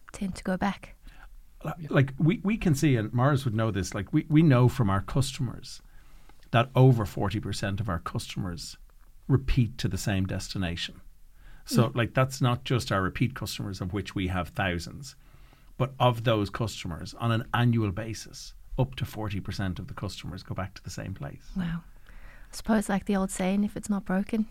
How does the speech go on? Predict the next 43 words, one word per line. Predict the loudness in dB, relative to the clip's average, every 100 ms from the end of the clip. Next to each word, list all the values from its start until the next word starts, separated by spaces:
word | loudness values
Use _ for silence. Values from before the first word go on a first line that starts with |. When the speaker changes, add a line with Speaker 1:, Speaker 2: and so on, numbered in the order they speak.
| -8 -18 -18 -6
Speaker 3:
Yeah. | 0 0 -2
Speaker 2:
Well, | -8
that's | -10 -8 -8
it. | -8 -12 -4
Speaker 3:
Yeah. | -2 0 -2 0
Speaker 1:
Yeah. | 0 2
Speaker 3:
I | -2 0
Speaker 2:
You | -2
know, | 0
like, | -4 -4 -8 -16 -16 -18 -18 -20 -12 -2
when | 0 0
you're | 0
looking, | 0 0 2 2 0 -10 -8
like, | 0 2 0 0
you | 4
know, | 4 2
I, | 2 2 4
I, | 4 6
I | 6
think | 4 2
if | 0
people, | 0 2 4 2 0 -10 0
it's | 2 4
different | 0 2 2
for | 4
you, | 4 4
Jill, | 0 -8
'cause | -4 0
you're, | 2 4 4 2
you're | 0 2
not | 2 -2 -2
from | 2 4 2 -2 -2
Europe. | 0 0 -4 -12 -14 2
Speaker 1:
Yeah. | 4 4
Speaker 2:
But, | -2 -12 -8 4
you | 4
know, | 6
those | 6 6
of | 6
us | 2
that | 0
live | 0 2 2
here | 0 -2 -2